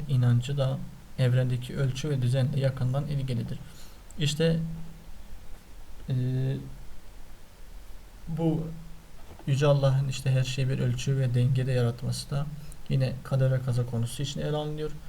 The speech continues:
Çünkü Yüce Allah'ın, biz dedik ki kaza ve kader işte yaratma,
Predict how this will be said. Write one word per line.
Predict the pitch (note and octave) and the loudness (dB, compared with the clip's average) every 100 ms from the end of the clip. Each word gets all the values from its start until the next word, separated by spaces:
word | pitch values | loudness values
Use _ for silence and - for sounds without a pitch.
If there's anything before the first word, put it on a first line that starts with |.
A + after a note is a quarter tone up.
| - - | -12 -10
Çünkü | - C3+ A#2+ C#3+ D3 D3 C#3 | -2 -2 0 2 0 0 0
Yüce | C3 C#3 | 2 4
Allah'ın, | C3+ B2+ C3 D3 - - - | 4 4 2 2 -2 -6 -4
biz | C3+ | -4
dedik | D3+ D3 | -4 -4
ki | B2+ | -4
kaza | B2+ B2+ C3 B2 - - C3 | 0 0 2 0 -2 -4 -2
ve | A#2+ | -2
kader | B2 B2 B2 | -2 0 0
işte | B2 B2 | 0 0
yaratma, | A#2 A#2+ A#2 B2 A#2 | 0 0 0 0 0